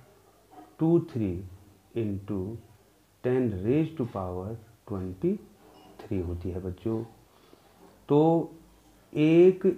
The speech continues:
एएमयू कितना हो जाएगा, वन upon six point zero two three into ten raise to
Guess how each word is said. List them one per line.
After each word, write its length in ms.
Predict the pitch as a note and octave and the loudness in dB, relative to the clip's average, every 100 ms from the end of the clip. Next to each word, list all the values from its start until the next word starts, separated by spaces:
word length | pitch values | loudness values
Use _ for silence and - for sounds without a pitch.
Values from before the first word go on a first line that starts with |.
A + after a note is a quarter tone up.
| - - | -4 0
एएमयू 2250 | B2 C3+ D#3 F3 - - - _ _ - A2 A#2+ C#3+ F#3 F3 - - _ - A2 G2 E2+ | 2 2 2 0 -4 -18 -20 _ _ -10 -6 -2 -2 -4 -8 -18 -20 _ -10 -4 -4 -4
कितना 260 | G2+ G2 A2+ | -8 -6 -6
हो 120 | A#2 | -4
जाएगा, 480 | B2 A#2+ B2 D3+ F#3+ - _ _ _ _ _ _ _ - | -2 0 -2 -4 -8 -14 _ _ _ _ _ _ _ -6
वन 280 | A2+ D3+ D#3 | 0 2 2
upon 440 | - G#2+ F#2 F2 F#2 - - _ _ _ _ _ _ _ _ _ _ - | -2 -6 -6 -8 -12 -18 -20 _ _ _ _ _ _ _ _ _ _ -4
six 120 | F#3 F#3 - | -4 -4 -10
point 480 | - G#2 F#2+ F#2+ G2 - _ _ _ _ - | -6 -4 -4 -6 -10 -18 _ _ _ _ -14
zero 600 | G#2 A2+ A#2+ C#3+ D#3 E3+ - _ _ _ _ _ _ | -6 -2 0 0 -2 -6 -14 _ _ _ _ _ _
two 240 | D3 D#3+ D#3+ | 0 0 -2
three 320 | - A2 F#2 F#2 - - _ _ _ _ _ _ _ _ _ _ - | -4 -6 -4 -8 -16 -20 _ _ _ _ _ _ _ _ _ _ -2
into 580 | B2 G#2+ - G2+ F2+ F#2 - _ _ _ | -2 -2 -4 -8 -8 -12 -20 _ _ _
ten 260 | A#2 A2 G2+ F#2 | -6 -4 -4 -4
raise 300 | G2+ C3+ D3 | -2 -2 -2
to 60 | - | -4